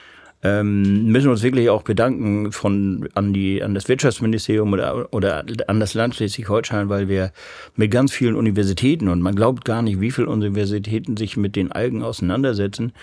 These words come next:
und was da noch drin ist. Es ist ja nicht nur dieses Astaxanthin, das sind Eiweiße, das sind Kohlen-,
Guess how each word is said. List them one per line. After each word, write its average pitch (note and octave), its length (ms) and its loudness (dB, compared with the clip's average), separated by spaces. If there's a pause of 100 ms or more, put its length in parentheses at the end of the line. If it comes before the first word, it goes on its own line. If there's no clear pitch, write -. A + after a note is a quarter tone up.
(520)
und A2 140 2
was A#2+ 180 2
da A#2 120 2
noch A#2 180 0
drin A2+ 240 2
ist. G2 120 -2
Es G2+ 120 -2
ist - 60 -2
ja F#2+ 100 4
nicht G#2+ 220 -2
nur G2+ 160 2
dieses G2+ 360 -2
Astaxanthin, F#2 680 -2
das G2+ 140 -2
sind F#2 180 -2
Eiweiße, G2+ 480 -2
das G2 120 -6
sind G2 160 -4
Kohlen-, G2+ 360 0